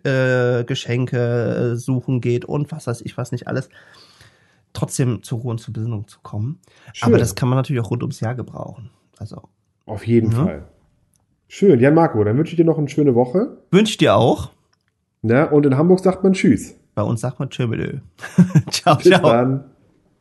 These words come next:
Speaker 2: Ciao.
Speaker 1: Hey, super, dass du diese Folge ganz bis zum Ende gehört hast.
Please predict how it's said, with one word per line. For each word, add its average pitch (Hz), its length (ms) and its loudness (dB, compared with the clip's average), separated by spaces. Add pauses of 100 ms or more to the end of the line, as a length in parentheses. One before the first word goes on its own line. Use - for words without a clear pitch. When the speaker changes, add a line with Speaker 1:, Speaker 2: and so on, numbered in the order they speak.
(160)
Speaker 2:
Ciao. 151 640 2 (1120)
Speaker 1:
Hey, 160 480 6 (200)
super, 160 360 2
dass 139 180 0
du 139 80 0
diese 127 160 0
Folge 123 360 0
ganz 110 280 -4
bis - 220 -8
zum 117 120 -2
Ende 156 220 4
gehört 104 300 0
hast. - 280 -14